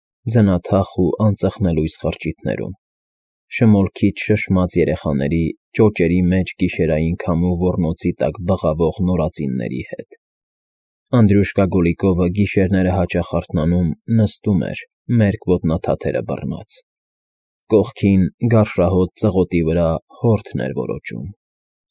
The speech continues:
Մուժիկն էր խռմփացնում թախտի վրա։ Հատակին, հնոցատակի մոտ, ծնկներն իրեն քաշած, տան կնիկն էր քնած լինում։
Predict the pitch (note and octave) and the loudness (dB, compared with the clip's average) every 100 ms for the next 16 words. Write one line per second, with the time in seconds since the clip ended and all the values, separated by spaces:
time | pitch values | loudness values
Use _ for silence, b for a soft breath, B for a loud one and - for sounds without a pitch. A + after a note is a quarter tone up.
0 | _ A#2+ A2 G2+ B2 A#2 - B1 - - | _ 2 4 4 2 0 -2 -8 -6 -6
1 | E2+ E2 - D#2 - D#2+ D#2+ - E2 - | -4 -2 -2 -4 -2 -2 -2 -4 -6 -4
2 | G#1+ G1+ G1+ - - _ _ _ _ _ | -8 -6 -6 -8 -14 _ _ _ _ _
3 | _ _ - A#2 G#2 F2 - G2 F2+ - | _ _ -2 0 2 -2 0 2 2 -2
4 | - B2+ A#2 G#2+ - F#2 E2+ E2+ D#2+ E2+ | -4 0 2 2 0 -2 -2 -2 -2 -2
5 | F#2 F2 - _ _ - B2 A2+ A2+ A2+ | -2 -4 -12 _ _ -6 0 0 2 2
6 | G2 F#2 E2+ F2 - F#2 - F#2 F2 - | 2 2 0 -2 -2 -4 -2 -2 -2 -6
7 | _ _ _ - A#2 G2+ G#2+ G#2 E2+ - | _ _ _ 0 2 2 2 2 2 -2
8 | A#1 - - C2+ A#1+ - - G#1 G1+ | -6 -8 -6 -6 -6 -8 -12 -10 -10